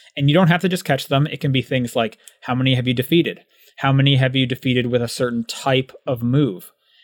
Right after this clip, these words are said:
How many have you seen use their specific type of move? How many have you fed things to? So there's, like, different objectives per Pokemon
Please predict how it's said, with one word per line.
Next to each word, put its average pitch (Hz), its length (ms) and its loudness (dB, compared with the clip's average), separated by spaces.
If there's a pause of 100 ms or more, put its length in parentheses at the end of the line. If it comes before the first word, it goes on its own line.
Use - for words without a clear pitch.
(100)
How 147 160 0
many 147 220 4
have 135 180 0
you 131 100 0
seen 135 600 0 (240)
use 127 340 0
their 143 420 2
specific - 720 -6
type - 260 -14
of 101 140 -16
move? 95 280 -16
How 131 160 -8
many 143 220 0
have 131 160 0
you 127 80 -4
fed 143 480 -2
things 104 360 -10
to? - 220 -14
So - 140 -6
there's, 127 200 -2
like, 127 160 -2
different 156 280 0
objectives 123 600 -4
per 123 260 -8
Pokemon 107 560 -4